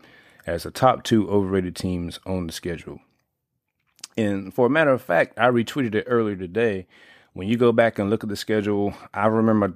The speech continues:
writing about this in the preseason. I said, "Is the twenty twenty-two schedule as daunting as people are making it out to be?" And I didn't think it was. Um, yeah, I didn't believe that Miami was any good. You know, a lot of people have them top fifteen. I thought that was a joke. Um,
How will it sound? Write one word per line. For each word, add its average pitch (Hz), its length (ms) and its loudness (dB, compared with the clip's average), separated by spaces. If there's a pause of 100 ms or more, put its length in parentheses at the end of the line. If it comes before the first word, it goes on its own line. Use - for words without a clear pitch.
writing 95 420 2
about 92 280 0
this 92 260 -4
in 95 160 -2
the 90 40 0
preseason. 87 680 -4
I 92 100 0
said, 87 260 -4 (120)
"Is 139 300 0
the 120 80 -4
twenty 117 300 4
twenty-two 107 480 2
schedule 92 480 -2
as 80 120 -8
daunting 98 640 0
as 87 360 -2
people 98 280 0
are 90 40 2
making 92 260 -2
it 87 80 -4
out 95 160 0
to 92 80 -6
be?" 82 300 -6
And 104 120 -4
I - 80 2
didn't 139 200 4
think 110 180 2
it 95 80 -2
was. 101 420 -2 (680)
Um, 80 440 -8 (140)
yeah, 90 120 0
I 101 40 4
didn't 113 220 4
believe 113 440 6
that 104 260 4
Miami 98 380 4
was 107 180 2
any 107 180 4
good. 92 380 2 (140)
You 92 120 -4
know, 80 60 -6
a 80 60 -6
lot 92 140 2
of - 40 -6
people 92 200 -4
have 95 200 4
them 92 140 0
top 92 220 -2
fifteen. 95 400 -2
I 95 40 -2
thought 90 140 2
that 90 120 -2
was 90 100 -6
a 87 40 -4
joke. 85 360 -4 (640)
Um, 80 520 -8